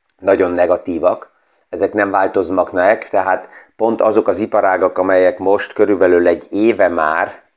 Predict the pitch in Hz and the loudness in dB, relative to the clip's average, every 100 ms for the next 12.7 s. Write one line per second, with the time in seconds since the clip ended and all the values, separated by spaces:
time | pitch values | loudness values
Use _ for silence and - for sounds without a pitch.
0 | _ 82 98 98 98 90 85 85 98 104 | _ -2 0 2 0 2 0 0 0 -2
1 | - _ _ - 80 104 - 98 101 117 | -14 _ _ -12 -8 -8 0 0 2 -2
2 | 104 110 98 95 98 123 - _ _ _ | -2 -2 0 0 0 0 -10 _ _ _
3 | _ _ _ - 98 98 98 - - 101 | _ _ _ -2 2 4 2 -2 -2 -2
4 | - - 110 101 85 98 95 92 - - | -2 0 2 4 2 2 2 2 -4 -6
5 | 92 92 98 104 101 101 90 - 73 71 | -2 -2 -2 -2 0 -2 -4 -12 -12 -10
6 | 76 - - - - - 64 65 - - | -12 -12 -14 -16 -16 -14 -12 -14 -14 -14
7 | 113 127 113 - 98 92 117 120 110 110 | -2 2 2 2 2 2 2 2 2 2
8 | 107 120 104 95 95 101 - 98 98 92 | 4 6 6 2 2 -2 -2 -4 -2 -2
9 | 95 80 104 107 110 92 113 135 - 98 | -4 -2 -2 0 0 0 2 0 0 -2
10 | 95 - 90 110 - 104 95 95 92 101 | -2 -2 -2 -2 0 0 2 0 -4 -10
11 | - 92 - 85 - - 101 107 104 - | -2 0 0 -6 -6 -4 -2 0 -2 -4
12 | - 85 80 90 104 107 | -4 -2 -2 2 4 2